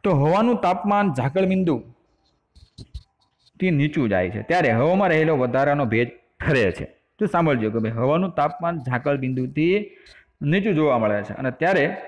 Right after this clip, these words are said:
હવામાં રહેલા વધારાનો ભેજ છે એ ઠરે છે અને તે પાણીના ટીપા કે બરફના,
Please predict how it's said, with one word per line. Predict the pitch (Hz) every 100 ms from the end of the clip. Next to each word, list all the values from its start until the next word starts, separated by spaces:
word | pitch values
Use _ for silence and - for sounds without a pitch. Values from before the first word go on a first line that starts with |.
| - - - _ 120
હવામાં | 147 190 214
રહેલા | 190 170 170 131
વધારાનો | 123 143 156 127
ભેજ | 117 113 101
છે | 117
એ | - 120
ઠરે | 143 165 165
છે | 147 143 _ _ _ _ - 139
અને | 131
તે | 180 214
પાણીના | - 143 160 214 233
ટીપા | 175 170 180
કે | 175
બરફના, | 156 151 147 165 165 170